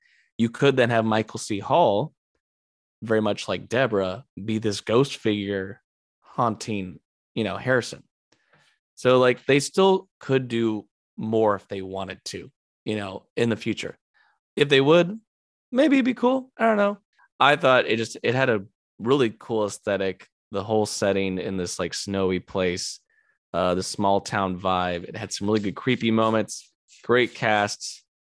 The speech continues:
and it was fun to see this character again, kind of in a new light and as more of a father figure trying to find this connection with his son and ultimately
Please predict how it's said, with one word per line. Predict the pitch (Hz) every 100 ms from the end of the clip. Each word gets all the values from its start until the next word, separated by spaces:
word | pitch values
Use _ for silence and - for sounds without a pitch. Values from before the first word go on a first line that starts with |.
| _
and | 98 101 98 95 92 92 - _ _ _ _ -
it | -
was | 107 -
fun | 123 113
to |
see | 104 101
this | 95
character | - 98 92 95
again, | 87 92 87 85 85 -
kind | - 98
of | 92
in | 92
a | 90
new | 95 104
light | 95 90 92 -
and | 104 95
as | - 104
more | 110 104
of |
a | 92
father | - 92 90 90
figure | - 95 98 90
trying | - - 95 87
to | - - 90 87 - _ _ _
find | - 143
this | 139
connection | - 113 - 113
with | 92
his | 95 -
son | 104 95 92 92 _ _ -
and | 101
ultimately | 92 90 110 101 98 98 92 92